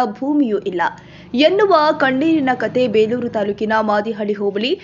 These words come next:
ರಂಗನಕೊಪ್ಪಲು ನಿವಾಸಿ ಸಿದ್ದಯ್ಯ ಎಂಬುವರ ಅಳಲಾಗಿದೆ. ಉದ್ಯಮಿ ಹಾಗೂ ಕಾಂಗ್ರೆಸ್ ಪಕ್ಷದಲ್ಲಿ ಗುರುತಿಸಿಕೊಂಡಿರುವ ಗ್ರಾನೈಟ್ ರಾಜಶೇಖರ್ ಎಂಬುವರ ಮೇಲೆ ಕೇಳಿ ಬರ್ತಾ ಇರುವ ಗಂಭೀರ ಆರೋಪವಿದು.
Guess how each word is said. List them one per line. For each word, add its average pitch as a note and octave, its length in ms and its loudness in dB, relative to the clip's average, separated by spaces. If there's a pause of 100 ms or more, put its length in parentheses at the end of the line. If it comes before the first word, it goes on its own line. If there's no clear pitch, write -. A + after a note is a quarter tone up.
(280)
ರಂಗನಕೊಪ್ಪಲು D#4+ 800 2
ನಿವಾಸಿ B3 380 0
ಸಿದ್ದಯ್ಯ A#3 400 -2 (120)
ಎಂಬುವರ G#3+ 420 -2 (320)
ಅಳಲಾಗಿದೆ. G3 960 -2
ಉದ್ಯಮಿ F#4+ 340 4
ಹಾಗೂ E4 340 4
ಕಾಂಗ್ರೆಸ್ D4 440 2
ಪಕ್ಷದಲ್ಲಿ C4 580 0
ಗುರುತಿಸಿಕೊಂಡಿರುವ A3+ 840 -2 (500)
ಗ್ರಾನೈಟ್ D4 640 2 (180)
ರಾಜಶೇಖರ್ C4 720 0
ಎಂಬುವರ A3+ 720 0
ಮೇಲೆ G#3 300 2
ಕೇಳಿ C4+ 260 -4
ಬರ್ತಾ G#3 300 -4
ಇರುವ G3+ 180 -2
ಗಂಭೀರ A3 400 -2 (120)
ಆರೋಪವಿದು. G3 640 -6